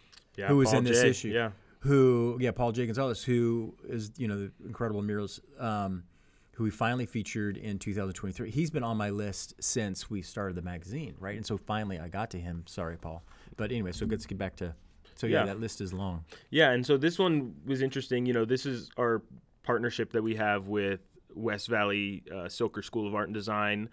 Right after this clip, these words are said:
Speaker 1: Um, we have our, well, historically, I think the last two years, three years, um, and even before that, you guys were doing photo shoots with their fashion department and,
Speaker 2: Yeah.
Speaker 1: and all kinds of stuff. So long relationship.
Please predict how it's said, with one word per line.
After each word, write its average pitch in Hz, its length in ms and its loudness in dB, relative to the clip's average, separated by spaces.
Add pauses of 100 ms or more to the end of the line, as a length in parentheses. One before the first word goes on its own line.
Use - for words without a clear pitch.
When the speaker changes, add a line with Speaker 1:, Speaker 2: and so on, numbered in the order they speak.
(340)
Speaker 1:
Um, 101 200 -2
we 110 100 0
have 107 120 -2
our, 101 200 0 (840)
well, 139 220 2
historically, 139 520 4
I 120 40 6
think 123 160 -2
the 110 60 -4
last 110 380 -2
two 139 500 0
years, 180 680 4
three 139 180 -2
years, 170 460 2
um, 107 280 -2
and 117 160 0
even 135 200 2
before 110 320 4
that, 101 200 4
you 104 140 -2
guys 95 180 0
were 87 60 -12
doing 92 420 -6 (380)
photo 107 320 2
shoots 98 380 -4
with 101 140 -4
their 95 120 -2
fashion 104 400 2
department 92 520 -2
and, 95 120 -4
Speaker 2:
Yeah. 104 180 -2
Speaker 1:
and 101 120 -2
all 92 80 -2
kinds 92 220 -8
of - 40 -14
stuff. 87 180 -6
So 95 80 -6
long 104 280 -2
relationship. 95 720 -4